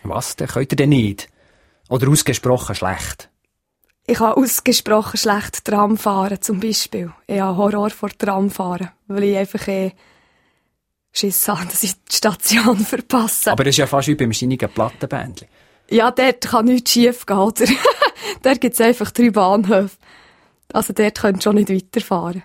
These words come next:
Speaker 1: Würde das heissen, dass ihr, äh, weiss es nicht, ein, ein Land-, ein Bergmensch seid und weniger ein Stadtmensch, dass ihr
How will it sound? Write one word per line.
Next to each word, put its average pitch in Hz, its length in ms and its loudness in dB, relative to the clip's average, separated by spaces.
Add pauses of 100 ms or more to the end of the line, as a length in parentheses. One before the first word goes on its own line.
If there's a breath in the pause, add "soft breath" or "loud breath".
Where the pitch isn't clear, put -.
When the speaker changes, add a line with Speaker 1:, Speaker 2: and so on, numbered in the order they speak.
(120)
Speaker 1:
Würde 113 320 -2
das 117 180 -2
heissen, 110 300 -2
dass 110 200 -6
ihr, 113 180 0 (600)
äh, - 320 -12 (300)
weiss 110 100 -8
es 107 80 -10
nicht, 160 180 0
ein, 104 140 0
ein 107 140 -2
Land-, 131 320 0
ein 107 80 0
Bergmensch 165 580 0
seid 147 220 -6
und 98 60 0
weniger 107 300 0
ein - 80 -4
Stadtmensch, - 720 -6
dass - 240 -10
ihr 98 80 -10